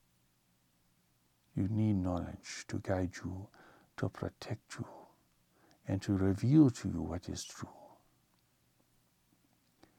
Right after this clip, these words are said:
and to reveal to you the direction that your life is truly meant to go.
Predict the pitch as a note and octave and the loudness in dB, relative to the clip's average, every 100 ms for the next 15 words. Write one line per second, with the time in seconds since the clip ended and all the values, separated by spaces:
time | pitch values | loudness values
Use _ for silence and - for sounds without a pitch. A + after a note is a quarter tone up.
0 | _ _ _ _ _ _ - G#2 F#2+ G2 | _ _ _ _ _ _ 0 0 2 2
1 | F#2+ F#2+ A#2+ C3 A#2 - F2+ C#3+ D#3+ E2+ | 4 6 8 8 6 0 4 6 6 4
2 | D#2+ - - - - - F#2 F2+ G2+ C#3 | 0 -8 -20 -20 -12 -6 -2 2 4 4
3 | - - - - F#2+ - F2+ F#2 F#2 D#2+ | 0 -6 -8 -10 -10 -8 -4 -2 -4 -6
4 | - - G2+ - - A2+ F2+ C#2 C2+ - | -12 -12 -12 -6 -2 -2 -2 -6 -10 -12
5 | - - | -14 -12